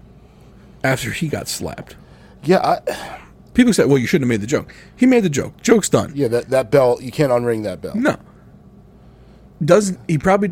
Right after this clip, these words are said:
Speaker 1: I mean, he's laughing as Will's walking up. Doesn't think he's gonna get slapped. Might, he might think he's gonna, like, do something funny for the crowd or whatever, play it up.
Speaker 2: Yeah.
Speaker 1: But then he gets slapped.
Speaker 2: Mm-hmm.
Speaker 1: He's a good six inches shorter than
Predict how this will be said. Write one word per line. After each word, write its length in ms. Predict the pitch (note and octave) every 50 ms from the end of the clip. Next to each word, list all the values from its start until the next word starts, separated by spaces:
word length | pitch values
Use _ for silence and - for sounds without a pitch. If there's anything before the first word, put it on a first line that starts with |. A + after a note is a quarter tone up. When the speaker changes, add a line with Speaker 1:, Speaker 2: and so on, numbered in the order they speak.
| -
Speaker 1:
I 40 | -
mean, 60 | D3+ B2+
he's 180 | F3+ G3 E3+ E3+
laughing 360 | F#3 G3 G3+ G#3 - G#3 F3+
as 120 | D3 D3
Will's 320 | D3 C#3 C3+ C3 B2 A#2 -
walking 360 | B2+ A#2+ G#2+ A2 - A#2 F#2+
up. 160 | E2+ F2 - -
Doesn't 280 | E3+ F3 F3+ F3+ D#3
think 180 | - D3 B2+ C#3
he's 120 | - A#2
gonna 140 | B2 B2 A2
get 120 | A2 A2 A2+
slapped. 460 | - - - D2+ - - - - -
Might, 160 | C#3+ D3+ D#3 - - - - - - - -
he 120 | - G3
might 200 | F#3+ F#3 F#3 E3
think 160 | - D#3 C#3+
he's 140 | C3 D3 C3
gonna, 160 | B2+ C3 C3+
like, 200 | B2+ C3+ B2+ B2+
do 140 | A2+ D#3 D#3
something 260 | C#3+ - D#3+ A#2+ A#2+
funny 480 | - - - C3+ A#2+ A#2+ A#2 A#2 A#2 A2+
for 180 | - - B2 G#2
the 60 | G#2
crowd 360 | - - - A2 G#2 G#2+ G#2
or 60 | G#2
whatever, 560 | G#2 A2+ A#2 A2+ G#2 G2+ G2+ D3 D4+ - - - - - - - -
play 220 | - - D#3+ D3 C3
it 80 | A#2
up. 220 | A#2 A2 G#2+ - - - - - - - -
Speaker 2:
Yeah. 260 | A2+ A#2 G#2+ - - - -
Speaker 1:
But 180 | - C3+ C3 B2+
then 140 | C3 B2 B2+
he 60 | A#2+
gets 220 | A2 G#2+ - -
slapped. 420 | - - C2+ B1+ - - - - - - - - - -
Speaker 2:
Mm-hmm. 240 | - C3 C3 C#3 C#3+ D3 - - - - - - - - - - - - - - - - - - - - - - - - - - - - - - - E3
Speaker 1:
He's 220 | E3 E3+ D3+ E3
a 40 | D#3
good 760 | C#3+ B2+ B2 B2 B2+ C#3+ F3+ F3 E3 E3 D#3+ D3+ D3 D3 C3+
six 560 | - - - - - - - C#3+ D3 - - E3
inches 320 | D#3 D#3 - - D#3+ D#3
shorter 340 | - - D#3+ D#3+ E3+ F3 F3
than 300 | E3+ F3+ F3+ F3+ F3 F3